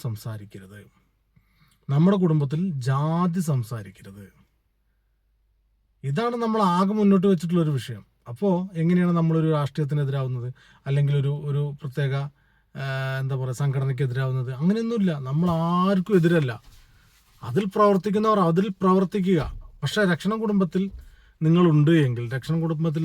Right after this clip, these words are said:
നിങ്ങൾ അംഗത്വം എടുത്തിട്ടുണ്ട് എങ്കിൽ, രക്ഷണ കുടുംബവുമായിട്ട് ബന്ധപ്പെടുന്ന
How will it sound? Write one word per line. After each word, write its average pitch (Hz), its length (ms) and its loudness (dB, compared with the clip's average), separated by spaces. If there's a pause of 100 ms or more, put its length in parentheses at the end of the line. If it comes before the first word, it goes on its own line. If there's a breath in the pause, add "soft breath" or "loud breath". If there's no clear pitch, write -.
നിങ്ങൾ 147 200 0
അംഗത്വം 131 380 -4
എടുത്തിട്ടുണ്ട് 120 400 -8 (100)
എങ്കിൽ, 104 220 -12 (920)
രക്ഷണ 117 320 -4
കുടുംബവുമായിട്ട് 247 540 0
ബന്ധപ്പെടുന്ന 156 420 2